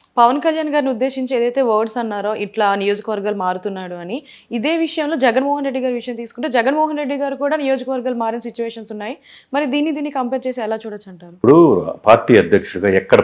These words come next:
Speaker 2: పోటీ చేయాలి, ఎక్కడ గెలవాలనేది ఈయన సర్టిఫికెట్ ఏం అవసరంలా, జగన్మోహన్ రెడ్డి గారు పర్మిషన్ తీసుకోవాల్సిన అవసరంలా. ఆ పార్టీ మరి డెబ్బై మంది, అరవై నుంచి డెబ్బై మంది ఎమ్మెల్యేలను ఎందుకు మార్చారు?
Speaker 1: మ్మ్.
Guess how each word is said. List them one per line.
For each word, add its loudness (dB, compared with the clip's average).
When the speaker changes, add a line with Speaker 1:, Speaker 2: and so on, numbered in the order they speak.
Speaker 2:
పోటీ 2
చేయాలి, 2
ఎక్కడ -4
గెలవాలనేది 2
ఈయన 4
సర్టిఫికెట్ 4
ఏం 6
అవసరంలా, 0
జగన్మోహన్ 6
రెడ్డి 8
గారు 8
పర్మిషన్ 8
తీసుకోవాల్సిన 6
అవసరంలా. -2
ఆ 10
పార్టీ 10
మరి 8
డెబ్బై 10
మంది, 10
అరవై 12
నుంచి 8
డెబ్బై 10
మంది 10
ఎమ్మెల్యేలను 10
ఎందుకు 6
మార్చారు? 8
Speaker 1:
మ్మ్. -10